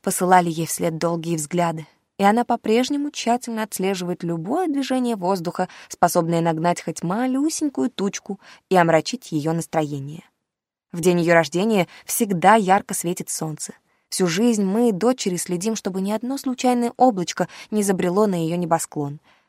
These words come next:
А следить есть зачем — ведь над Амагером долгие месяцы висят туманы.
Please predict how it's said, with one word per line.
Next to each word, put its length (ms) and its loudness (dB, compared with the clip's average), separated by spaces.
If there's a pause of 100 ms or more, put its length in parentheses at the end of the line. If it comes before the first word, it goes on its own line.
(140)
А 80 -2
следить 460 -4
есть 280 0
зачем — 420 -2 (360)
ведь 240 -2
над 260 0
Амагером 680 -2
долгие 400 -2
месяцы 480 -4
висят 400 -6
туманы. 460 -2